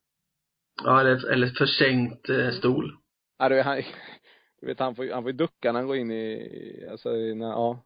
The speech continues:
Speaker 2: när han går in i Globen, liksom. Han får ju,
Speaker 1: Ja.
Speaker 2: han är väldigt
Speaker 1: Han är
Speaker 2: lång.
Speaker 1: två-, ja, två elva, ja.
Speaker 2: Ja. Eh, och, eh, ja, det är klart då, då är, och vänsterhänt och, och, och hyfsat rörlig, för det var, han var ju, folk säger det var bra.
Speaker 1: Ja, han var,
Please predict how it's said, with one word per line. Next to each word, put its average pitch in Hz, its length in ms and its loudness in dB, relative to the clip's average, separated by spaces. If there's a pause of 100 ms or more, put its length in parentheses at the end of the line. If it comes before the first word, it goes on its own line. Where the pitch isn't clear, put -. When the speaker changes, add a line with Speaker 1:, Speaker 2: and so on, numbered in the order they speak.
Speaker 2:
när 117 120 -4
han 120 120 0
går 120 80 2
in 110 80 2
i 107 40 0
Globen, 110 500 0
liksom. 131 240 -10
Han 113 100 -6
får 120 100 -2
ju, - 60 0 (480)
Speaker 1:
Ja. 113 180 -2
Speaker 2:
han 123 120 4
är 127 40 2
väldigt 147 280 8
Speaker 1:
Han - 40 10
är - 40 12
Speaker 2:
lång. - 80 10 (120)
Speaker 1:
två-, - 60 2 (720)
ja, - 180 4
två 190 160 6
elva, 156 320 4
ja. - 160 -6 (220)
Speaker 2:
Ja. 143 260 2 (460)
Eh, 120 320 -2
och, 131 340 0
eh, 127 160 0
ja, 120 180 -4
det 139 60 -6
är 139 40 -6
klart - 240 -6
då, 131 180 -4
då 123 160 -2
är, 139 180 0
och 151 240 4
vänsterhänt 139 520 4
och, 135 240 -4
och, 135 400 -2
och 127 80 -2
hyfsat 143 360 -2
rörlig, 127 340 0
för 135 80 -10
det 143 60 -6
var, 131 160 2
han 120 140 0
var 175 100 4 (180)
ju, 113 60 -14
folk 135 240 -2
säger 131 160 4
det 165 80 8
var 156 140 8
bra. 131 300 6 (800)
Speaker 1:
Ja, 220 300 -12 (240)
han 50 120 -16
var, 98 280 -12